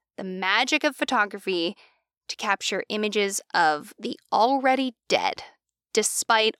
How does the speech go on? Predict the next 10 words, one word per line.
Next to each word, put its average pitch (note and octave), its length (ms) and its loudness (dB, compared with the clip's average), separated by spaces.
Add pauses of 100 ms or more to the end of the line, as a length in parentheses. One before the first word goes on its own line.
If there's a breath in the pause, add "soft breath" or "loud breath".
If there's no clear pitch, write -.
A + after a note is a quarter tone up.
all B3+ 400 2
of C#4+ 160 -2
the D4+ 160 2
evidence G#3 480 0
that - 160 -4
people G3+ 240 -4
had F#3 280 2
against E3+ 480 -2
its F#3 200 -6
truthfulness. - 880 -4